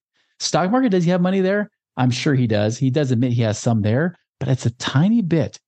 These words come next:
It's a fraction. He says first business, second real estate, and then he's got play money in the market where he knows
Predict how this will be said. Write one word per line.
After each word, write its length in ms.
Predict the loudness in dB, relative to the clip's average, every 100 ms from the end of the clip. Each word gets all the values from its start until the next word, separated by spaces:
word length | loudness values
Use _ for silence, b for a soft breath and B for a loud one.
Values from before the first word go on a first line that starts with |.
| _
It's 120 | -4
a 40 | -2
fraction. 460 | 0 0 0 0
He 80 | 0
says 200 | 2 -2
first 480 | 0 -2 -2 -4 -14 _
business, 480 | 0 2 2 0 -4 -14
second 400 | -4 -2 0 2
real 160 | 2 0
estate, 400 | 0 0 0 -4 b b 0
and 120 | 2
then 100 | 2
he's 100 | 0
got 220 | -2 -4
play 240 | -2 0
money 140 | 2 2
in 60 |
the 60 | 0
market 300 | 0 0 -2
where 160 | 0 0
he 140 | 0
knows 500 | 0 0 0 -2